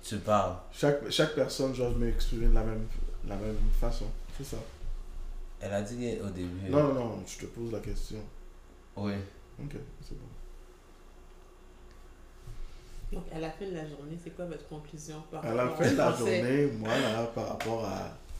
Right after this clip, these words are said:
Speaker 2: corriger une personne, là. Bon, je te mets en contexte. Tu vas, euh, tu vas dans un magasin.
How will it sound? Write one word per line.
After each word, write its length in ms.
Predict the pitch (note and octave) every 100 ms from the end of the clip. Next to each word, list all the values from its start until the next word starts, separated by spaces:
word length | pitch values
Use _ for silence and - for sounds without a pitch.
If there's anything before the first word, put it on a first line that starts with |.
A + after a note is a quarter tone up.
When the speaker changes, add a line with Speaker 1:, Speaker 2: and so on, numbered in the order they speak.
| - - - - - - - - - -
Speaker 2:
corriger 460 | G#2+ G#2 G#2 A2
une 120 | A2+ G#2+
personne, 540 | - - - F#2+ G#2+
là. 120 | F#2+ F2+ F2+ - - - - - - - - - - - - - - - -
Bon, 160 | - - - - - - - -
je 80 | -
te 80 | -
mets 120 | C3+
en 60 | D3+
contexte. 600 | G#2 G2+ A2+ - - - - - - - - - - -
Tu 100 | A2
vas, 260 | C3 D#3+ B2+
euh, 460 | A#2 A2 G#2+ G#2 F#2+ - - - - - - - - - - -
tu 100 | A2+
vas 120 | C3
dans 200 | C#3+ A#2
un 40 | A2+
magasin. 440 | G2+ G#2 F#2+ G2